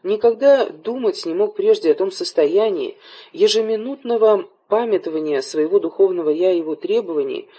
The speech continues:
в котором живу теперь почти всегда.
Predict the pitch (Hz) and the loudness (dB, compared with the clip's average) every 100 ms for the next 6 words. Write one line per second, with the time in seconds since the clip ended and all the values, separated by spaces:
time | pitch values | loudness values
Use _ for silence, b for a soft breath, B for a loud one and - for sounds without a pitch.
0 | B B - 151 160 151 147 165 214 - | B B -8 -6 -2 -4 -4 -6 -6 -8
1 | 202 220 208 160 - - 151 - 151 135 | -6 -4 -2 -4 -6 -10 -12 -10 -8 -4
2 | 123 120 | -4 -6